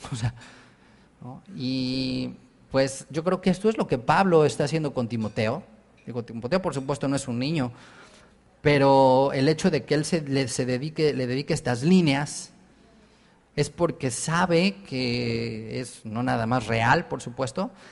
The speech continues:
sino que además es necesario que lo sepa a tiempo. Entonces, pues bueno, vamos a leer lo que dice aquí. Y vamos a tratar de tomar estas palabras que son dirigidas a Timoteo para nosotros también. Dice aquí en el versículo uno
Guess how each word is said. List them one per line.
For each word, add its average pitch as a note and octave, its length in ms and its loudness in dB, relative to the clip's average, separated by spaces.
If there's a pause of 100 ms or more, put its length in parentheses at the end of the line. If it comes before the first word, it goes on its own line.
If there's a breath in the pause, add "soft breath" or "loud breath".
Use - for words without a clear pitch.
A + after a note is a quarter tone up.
(100)
sino B2+ 300 -6
que C3 100 -2
además C3 300 0
es E3+ 160 -2
necesario E3+ 800 -2
que E3 120 -2
lo B2+ 120 0
sepa F3+ 480 -2
a A#2+ 100 -4
tiempo. C3+ 440 -4 (680)
Entonces, E3 500 0 (520 loud breath)
pues A#2 180 0
bueno, A#2+ 280 0
vamos F#3+ 440 4
a B2+ 520 2
leer D#3 280 4
lo F#3+ 120 4
que D#3 120 0
dice D#3+ 200 0
aquí. G#3+ 460 -4 (140)
Y B2+ 460 -6
vamos E3 300 -4
a D3+ 60 -6
tratar F3+ 380 0
de - 100 0
tomar D3 340 0
estas D#3 240 -6
palabras D3+ 420 2
que - 100 -18
son D#3 160 -8
dirigidas E3 360 0
a A#2+ 80 -4
Timoteo B2 380 -2
para C#3+ 180 0
nosotros C3 500 -6
también. G2 380 -8 (500 loud breath)
Dice G3 380 4
aquí E3+ 300 2
en F3+ 100 2
el E3 80 4
versículo C3+ 580 4
uno D#3+ 360 2